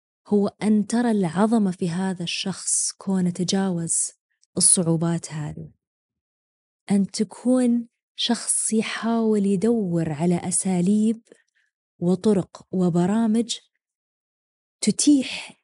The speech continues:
الحياة الكريمة لمن أمامك، إنك تحاول تخليه يحقق حلمه.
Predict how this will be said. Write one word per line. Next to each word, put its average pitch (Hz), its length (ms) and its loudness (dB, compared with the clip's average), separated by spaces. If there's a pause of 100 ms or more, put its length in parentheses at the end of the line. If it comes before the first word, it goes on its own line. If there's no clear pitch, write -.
الحياة 202 420 0
الكريمة 202 680 0 (320)
لمن 175 320 2
أمامك، 156 680 -8 (800)
إنك 196 240 4
تحاول 269 460 0
تخليه 214 680 -2 (100)
يحقق 294 420 -2
حلمه. 151 380 -2